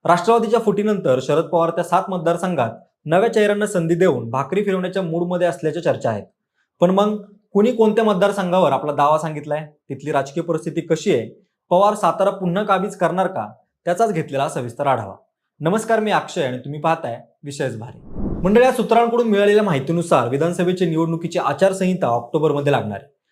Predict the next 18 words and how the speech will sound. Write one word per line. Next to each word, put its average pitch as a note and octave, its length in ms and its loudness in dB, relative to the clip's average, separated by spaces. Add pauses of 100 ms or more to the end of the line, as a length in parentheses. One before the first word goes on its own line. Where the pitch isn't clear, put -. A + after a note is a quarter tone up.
(120)
त्या D3 100 2
धर्तीवर E3+ 440 2 (300)
राज्यात E3+ 400 2
महाविकास G#3+ 440 0
आघाडीचा F3+ 360 0
जागा E3+ 240 0
वाटपाचा E3+ 400 -2
फॉर्म्युला D3+ 320 0
ठरलेला A2+ 380 -8
आहे. - 100 -18 (260)
त्यानुसार E3 400 2 (340)
राज्यात E3 320 -2
दोनशे G3 300 -2
अठ्ठ्याऐंशी G#3 500 -2
पैकी F3+ 280 4
ठाकरे C3 360 -2
गट F3 140 -2
शंभर, F3+ 460 2